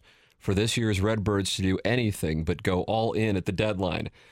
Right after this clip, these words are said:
It seems kind of obvious, but that's not the way the overly insular Cardinals tend to operate. Time to flip that narrative." Uh, and then also, what,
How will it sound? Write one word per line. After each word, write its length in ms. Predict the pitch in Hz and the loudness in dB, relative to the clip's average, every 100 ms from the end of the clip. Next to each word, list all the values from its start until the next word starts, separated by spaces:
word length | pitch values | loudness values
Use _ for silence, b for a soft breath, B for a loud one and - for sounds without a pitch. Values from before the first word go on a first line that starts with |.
| B - | B -4
It 160 | 101 | -2
seems 360 | - 160 143 - | 0 0 0 2
kind 240 | 143 127 | 2 2
of 80 | 107 | 2
obvious, 440 | 139 127 104 98 | 0 2 2 0
but 160 | - 113 | -2 -2
that's 280 | 123 123 - | -2 -2 0
not 240 | 127 123 | 0 0
the 80 | 117 | 0
way 320 | 113 117 117 | 2 2 2
the 160 | 110 110 | 2 2
overly 460 | 117 127 127 117 - | 2 2 0 0 0
insular 500 | 127 131 - 117 101 | 0 0 0 0 0
Cardinals 540 | - 123 117 104 98 | 0 0 2 0 0
tend 240 | - 123 | 0 0
to 80 | 113 | 0
operate. 580 | 113 120 113 92 95 - B B B B | 0 -2 0 0 -2 -4 B B B B
Time 360 | - 131 131 131 | -2 2 2 0
to 100 | 104 | -2
flip 420 | - - 135 139 - | -4 -4 -2 -4 -2
that 340 | 107 113 117 | 0 0 2
narrative." 640 | 107 107 107 92 80 - B B B B B - | 2 4 4 4 0 -4 B B B B B -2
Uh, 300 | 98 98 98 | 2 2 2
and 100 | 87 | 0
then 120 | 107 107 | 0 0
also, 300 | 113 - 87 | 0 -2 -2
what, 200 | 98 | -2